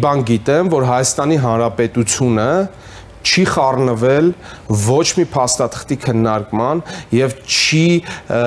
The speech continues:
տեղեկացվել ստորագրման մասին և չի մասնակցել տեքստի բովանդակությանը, կա ինչ-որ անհատներ խոսակցական մակարդակով տեքստի մասին տեղյակ են եղել, բայց ես ձեզ վստահեցնում եմ, որ, ը, բացառված է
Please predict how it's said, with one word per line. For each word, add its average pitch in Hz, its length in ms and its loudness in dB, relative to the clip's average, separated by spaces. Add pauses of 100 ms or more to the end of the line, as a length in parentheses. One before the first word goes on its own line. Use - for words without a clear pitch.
(180)
տեղեկացվել 131 840 0 (100)
ստորագրման 117 880 0
մասին 131 480 0
և 131 240 0
չի 185 160 2
մասնակցել 135 800 0
տեքստի 110 400 -2
բովանդակությանը, 107 1040 0
կա - 160 2
ինչ-որ 135 300 0
անհատներ 131 580 0 (320)
խոսակցական 127 720 0
մակարդակով 117 760 0 (600)
տեքստի 135 400 2
մասին 120 400 0
տեղյակ 117 360 0
են 107 120 0
եղել, 107 240 0
բայց 123 220 0
ես 151 220 2 (520)
ձեզ 123 240 2
վստահեցնում 120 880 0
եմ, 190 200 0 (440)
որ, 127 320 0
ը, 117 180 2 (380)
բացառված 139 800 0
է 87 100 0